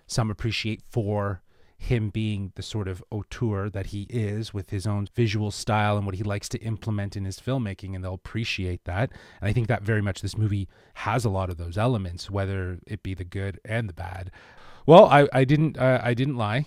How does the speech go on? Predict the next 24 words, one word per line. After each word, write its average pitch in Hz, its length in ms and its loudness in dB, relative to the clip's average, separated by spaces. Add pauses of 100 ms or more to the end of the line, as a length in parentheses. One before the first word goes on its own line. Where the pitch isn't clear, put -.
at 95 80 -12
the - 60 -12
top 92 180 -4
of 95 40 -6
the 95 80 -2
show. 101 220 -2
This 107 180 -6
was 107 160 -4
messy. 110 440 -2
So 95 320 -6 (260)
there 110 160 0
you 120 60 -2
go. 110 240 -2
You 110 120 -4
have 104 200 -2
our 101 200 -2
what 104 220 -2
worked 107 260 -4
and 107 80 0
what 101 200 -4
didn't 98 220 -4
work, 95 440 -8
uh, 98 420 -6
of, 101 320 -10